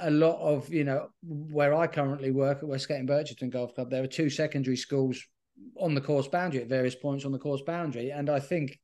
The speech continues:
if I walked into either of those schools and asked how many kids knew you could work in golf, I, you might, there might be one in a hundred, I'd probably suggest. I, I, I,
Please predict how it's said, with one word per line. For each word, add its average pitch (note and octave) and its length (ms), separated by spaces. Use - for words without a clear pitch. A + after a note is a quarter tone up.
if C#3 120
I C#3+ 120
walked D3 380
into C#3 220
either C#3+ 200
of B2 100
those C3+ 260
schools C3 380
and C3 120
asked C3+ 340
how C3+ 180
many B2+ 240
kids B2+ 540
knew C3+ 160
you B2+ 280
could B2 180
work B2+ 380
in A#2+ 160
golf, B2 360
I, A#2 240
you B2+ 200
might, B2+ 300
there B2 220
might B2 340
be A#2+ 180
one B2 320
in B2 120
a A2+ 60
hundred, B2 420
I'd A2 260
probably A2 460
suggest. A2+ 480
I, D3+ 60
I, E3+ 120
I, E3+ 220